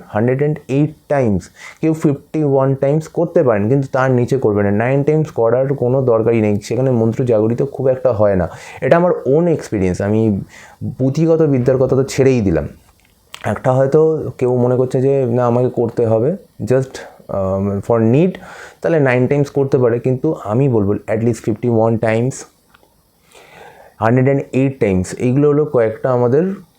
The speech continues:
রিচুয়ালস। এবার হান্ড্রেড অ্যান্ড এইট টাইমস হলো বৈদিক মতে বলতে one of the best, আপনি থাউজেন্ড অ্যান্ড এইট টাইমসও করতে পারেন। যাই হোক, মূল বিষয় আসি, এইগুলো আপনারা করবেন, তাহলে দেখা যাবে বেটারমেন্ট আপনাদের ক্ষেত্রে আসে।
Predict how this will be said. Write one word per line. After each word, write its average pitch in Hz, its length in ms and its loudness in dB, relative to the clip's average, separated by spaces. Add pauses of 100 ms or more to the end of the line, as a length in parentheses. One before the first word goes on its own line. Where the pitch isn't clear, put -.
(340)
রিচুয়ালস। 123 560 2
এবার 135 320 0
হান্ড্রেড 120 380 0
অ্যান্ড 151 140 2
এইট 139 180 -2
টাইমস 143 240 0
হলো 143 100 2
বৈদিক 117 460 0
মতে 131 280 0
বলতে 123 220 0
one 110 300 0
of 104 180 0
the 131 60 2 (180)
best, 147 360 -2 (760)
আপনি 110 200 0 (100)
থাউজেন্ড 110 380 0
অ্যান্ড 135 140 2
এইট 117 140 -4
টাইমসও 120 320 0
করতে 92 240 -2
পারেন। 82 280 -2 (800)
যাই 143 260 4
হোক, 151 180 -2 (300)
মূল 127 320 2
বিষয় 131 360 2
আসি, 135 200 -2 (100)
এইগুলো 120 400 2
আপনারা 120 280 0
করবেন, 113 500 0
তাহলে 110 320 2
দেখা 95 240 0
যাবে 113 300 0 (180)
বেটারমেন্ট 107 580 0
আপনাদের 98 480 -2
ক্ষেত্রে - 340 -4
আসে। - 340 -2